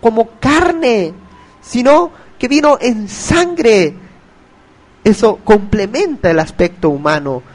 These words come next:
y que al venir mediante eso,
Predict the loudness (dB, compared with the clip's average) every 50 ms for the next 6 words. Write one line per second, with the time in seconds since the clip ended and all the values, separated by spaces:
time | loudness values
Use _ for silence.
0 | -20 -20 -20 -12 -8 -6 -6 -4 -2 -2 -2 -2 -4 -10 -16 _ _ _ _ _
1 | _ _ _ -4 -2 0 0 0 0 0 0 0 0 0 -2 -2 -6 -8 -12 -16
2 | _ _ -4 -4 -2 -2 0 0 0 0 -2 -4 -4 -2 0 0 0 0 -2 -2
3 | -4 -6 -10 -18 -20 _ _ _ _ _ _ _ _ 2 2 2 2 0 -2 -2
4 | -2 -2 -4